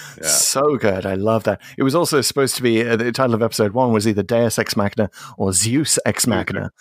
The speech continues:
Speaker 1: Right, right,
Speaker 2: Zeus
Speaker 1: right.
Speaker 2: Ex Machina, which is just, and he uses that in the book. And it's, it's brilliant. So, you know, clearly going for the comedy here, the dark comedy, as it turns out. Um,
Speaker 1: Well,
Speaker 2: but yeah, so there was supposed to be Morse code communication between the two.
Speaker 1: Oh, yeah.
Speaker 2: Uh, between Stephen and the Doctor.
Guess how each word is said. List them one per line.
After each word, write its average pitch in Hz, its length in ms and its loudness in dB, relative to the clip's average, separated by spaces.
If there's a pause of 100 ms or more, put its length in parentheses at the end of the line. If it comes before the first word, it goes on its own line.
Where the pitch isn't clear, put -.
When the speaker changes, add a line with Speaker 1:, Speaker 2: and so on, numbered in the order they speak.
(200)
Speaker 1:
Right, 90 180 -4
right, 87 100 -4
Speaker 2:
Zeus 131 340 0
Speaker 1:
right. 143 60 2
Speaker 2:
Ex - 120 -4
Machina, 107 380 0
which 104 180 -4
is 110 120 -2
just, - 340 0
and 117 100 0
he 117 60 4
uses 113 300 2
that 110 120 0
in 110 60 -4
the 101 60 2
book. 90 260 -2
And 90 100 -6
it's, 92 120 -4
it's - 240 -4 (120)
brilliant. 107 280 -2 (180)
So, 101 400 0
you 127 100 2
know, 101 140 0 (340)
clearly 165 320 0
going 127 220 2
for 120 100 -4
the 107 80 -4
comedy 101 440 -2
here, 90 280 -4 (120)
the 101 100 -4
dark 107 300 2
comedy, 92 320 0
as 87 120 -6
it - 120 -10
turns 85 240 -4
out. 90 180 -6 (640)
Um, 117 80 2 (300)
Speaker 1:
Well, 123 80 -4 (600)
Speaker 2:
but 143 200 0
yeah, 180 160 0
so - 140 0
there 147 80 2
was 147 100 0
supposed 170 240 -2
to 170 80 -8
be 160 60 4
Morse 156 240 0
code 135 200 -2
communication 131 760 0 (200)
between 110 260 0
the 101 80 -2
two. 90 200 -2
Speaker 1:
Oh, - 100 0
yeah. 110 220 -2 (340)
Speaker 2:
Uh, 95 180 2
between 95 300 -2
Stephen 98 300 0
and 92 80 0
the 92 40 -2
Doctor. 95 260 -2